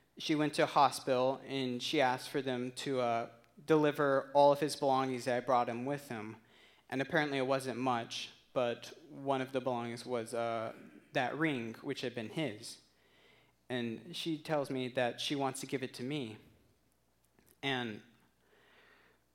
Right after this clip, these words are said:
I was really humbled by this, and at the same time,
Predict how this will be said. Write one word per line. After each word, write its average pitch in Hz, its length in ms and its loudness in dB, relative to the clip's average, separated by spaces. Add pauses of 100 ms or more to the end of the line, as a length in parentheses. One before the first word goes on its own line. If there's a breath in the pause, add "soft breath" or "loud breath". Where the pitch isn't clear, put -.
(200)
I 165 100 6
was 196 200 2
really 175 260 2
humbled 202 520 4
by 117 180 2
this, 117 480 -4 (1000 soft breath)
and 151 100 -2
at 151 120 -2
the 156 80 -2
same 156 280 0
time, 147 400 0